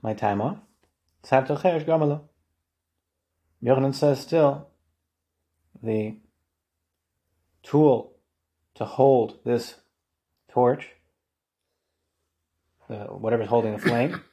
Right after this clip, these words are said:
<coughs> that is in the hand of the cheresh, of this deaf mute. So he's, he's got the, the pliers or the tongs. He's holding on to this hot torch.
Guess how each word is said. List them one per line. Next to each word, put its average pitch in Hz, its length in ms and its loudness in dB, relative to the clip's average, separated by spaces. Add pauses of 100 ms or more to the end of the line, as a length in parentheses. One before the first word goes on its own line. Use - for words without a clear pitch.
(400)
<coughs> - 520 -20
that 110 160 0
is 107 100 -6
in 107 60 -6
the 101 60 -2
hand 110 340 -2
of 110 260 -2
the 101 100 -6
cheresh, 107 380 -4
of 101 120 -10
this 98 240 -12
deaf 104 320 -6
mute. 98 300 -10 (1200)
So - 80 -16
he's, 98 80 -14
he's 104 200 -10
got 104 260 -6
the, 98 260 -10 (140)
the - 60 -20
pliers 127 440 0
or 107 100 -8
the 107 60 -12
tongs. 127 480 0 (540)
He's 131 180 -2
holding 123 320 2
on 117 160 0
to 113 100 -6
this 113 380 -2 (380)
hot - 360 -2 (160)
torch. 160 400 0